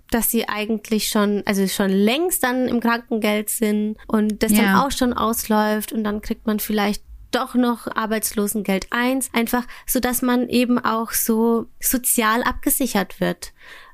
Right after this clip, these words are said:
Speaker 1: Weil diese
Speaker 2: Ja.
Speaker 1: Krankheit entwickelt sich bei jedem Menschen anders und manche haben Glück, so wie ich. Ich muss ganz ehrlich sagen, ich hab wirklich Glück gehabt.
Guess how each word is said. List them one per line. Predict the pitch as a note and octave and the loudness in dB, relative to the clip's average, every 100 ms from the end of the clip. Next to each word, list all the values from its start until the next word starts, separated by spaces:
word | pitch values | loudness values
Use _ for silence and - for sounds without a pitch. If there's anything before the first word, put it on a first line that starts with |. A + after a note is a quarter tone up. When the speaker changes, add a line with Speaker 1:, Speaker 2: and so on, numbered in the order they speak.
| - - | -20 -2
Speaker 1:
Weil | G#3+ G#3+ | 0 2
diese | A#3 - B3 - | 2 2 0 2
Speaker 2:
Ja. | G#3+ G#3 G3+ G#3+ | 2 4 2 0
Speaker 1:
Krankheit | A3+ A#3+ C#4 A#3+ B3 - | 0 0 0 0 0 0
entwickelt | A3+ A3+ B3 B3 B3 | -2 0 -2 -2 -2
sich | A#3+ - | -2 -2
bei | G#3+ | -2
jedem | G#3+ A#3 C#4 C#4+ C4+ | 0 2 2 2 2
Menschen | A#3+ B3+ - A#3 | 2 0 -2 -2
anders | G#3+ B3 G#3+ G#3+ B3+ - - - _ | 0 2 4 2 0 -2 -6 -8 _
und | A#3+ A#3+ A#3+ A3 - _ _ _ _ _ | 0 2 0 -4 -14 _ _ _ _ _
manche | - A#3 B3+ C#4 B3 | 0 0 2 2 2
haben | A#3+ A#3 | 2 0
Glück, | C4 C4+ | 0 0
so | - G#3 | 0 0
wie | - | 0
ich. | D4 A#3 A3+ | 0 0 -4
Ich | - - - | -6 -10 -4
muss | A#3 A#3 - | 0 0 0
ganz | A#3+ B3+ | -2 0
ehrlich | A#3+ A#3+ A#3+ | 0 0 0
sagen, | A3 A3+ B3 B3+ B3 - _ | 0 0 0 -2 -4 -10 _
ich | - - | -6 -2
hab | A3+ A3+ - - | -2 -4 -12 -4
wirklich | A#3 - A#3+ - | -4 0 -2 -2
Glück | A#3 B3 | -4 0
gehabt. | G3+ F#3 - - | 0 0 -2 -8